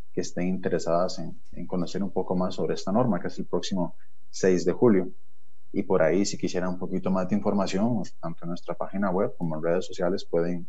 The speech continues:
eh, buscar, encontrar el enlace para, para registrarse. El proceso de certificación,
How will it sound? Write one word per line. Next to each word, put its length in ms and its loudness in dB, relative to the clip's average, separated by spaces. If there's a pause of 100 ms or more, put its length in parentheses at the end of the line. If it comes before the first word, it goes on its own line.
(100)
eh, 340 -4
buscar, 400 -4
encontrar 320 -2
el 120 4
enlace 360 0
para, 300 0 (220)
para 140 -2
registrarse. 720 0 (480)
El 80 -2
proceso 380 2
de 100 8
certificación, 880 0